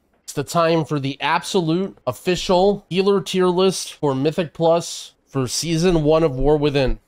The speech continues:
Here's the rules. I'm talking about high keys. Do whatever you want in Pugs.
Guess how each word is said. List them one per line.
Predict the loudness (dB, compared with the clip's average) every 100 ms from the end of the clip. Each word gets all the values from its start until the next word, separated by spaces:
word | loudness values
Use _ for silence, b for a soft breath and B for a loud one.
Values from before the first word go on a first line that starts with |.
| _
Here's | -6 -4
the | -2
rules. | 0 0 0 -4 -14 -16 -12
I'm |
talking | -2 0 0 0
about | 2 2 2 0 -10
high | -4 -2 -2
keys. | -4 -12 -10 -10 -14 -16 -6
Do | -2
whatever | 2 2 0
you | 2
want | 2 0
in | -2
Pugs. | 0 0 -2 -10 -14